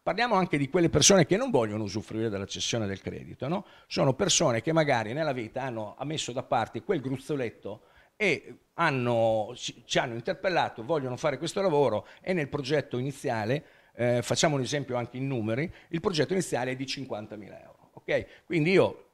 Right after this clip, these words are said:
eh, sbor-, sborso cinquantamila euro in tutti gli step, stato avanzamento, eccetera, chiusura dei lavori,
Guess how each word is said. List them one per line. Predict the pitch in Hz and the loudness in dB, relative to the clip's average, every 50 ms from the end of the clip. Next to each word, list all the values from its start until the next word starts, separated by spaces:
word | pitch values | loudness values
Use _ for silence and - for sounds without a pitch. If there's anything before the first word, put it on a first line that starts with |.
| _ _ - | _ _ -14
eh, | 135 135 131 | -12 -12 -12
sbor-, | - 147 170 165 139 127 - 117 123 | -8 -4 -2 -2 -2 -2 -4 -8 -14
sborso | 117 104 131 170 170 143 - 117 | -14 -10 -6 -4 -4 -4 -4 -8
cinquantamila | 107 - 123 120 - 165 160 143 - 135 131 127 139 139 127 | -10 -10 -10 -6 -4 -4 -4 -4 -6 -8 -6 -6 -4 -4 -4
euro | 110 110 | -4 -6
in | 113 117 | -8 -10
tutti | - 147 - 131 | -12 -12 -14 -14
gli | 120 123 | -14 -14
step, | - - - 139 123 - - | -12 -8 -6 -6 -6 -6 -8
stato | - - 123 117 - - | -10 -8 -8 -8 -6 -4
avanzamento, | 117 117 117 - - 107 107 107 113 110 110 - | -6 -6 -6 -6 -8 -10 -8 -8 -10 -10 -10 -10
eccetera, | 120 110 - 127 117 107 - 101 | -10 -8 -6 -6 -8 -8 -8 -12
chiusura | - - 123 110 113 131 110 117 | -14 -14 -14 -10 -8 -6 -4 -2
dei | 151 190 | -2 0
lavori, | 208 220 180 123 107 104 101 127 | 0 2 2 2 2 2 0 -2